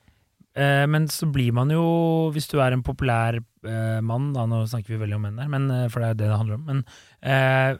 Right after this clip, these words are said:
og du har et sosialt nettverk og slik, så vil du jo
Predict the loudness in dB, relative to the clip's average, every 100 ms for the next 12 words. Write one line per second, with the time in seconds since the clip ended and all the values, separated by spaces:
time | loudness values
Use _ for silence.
0 | -8 -16 -20 -14 -6 0 2 4 2 0
1 | -2 0 0 0 -4 -6 -6 -6 -6 -6
2 | -2 -2 0 -2 -2 -2 0 2 2 -2
3 | -4 -4 -2 0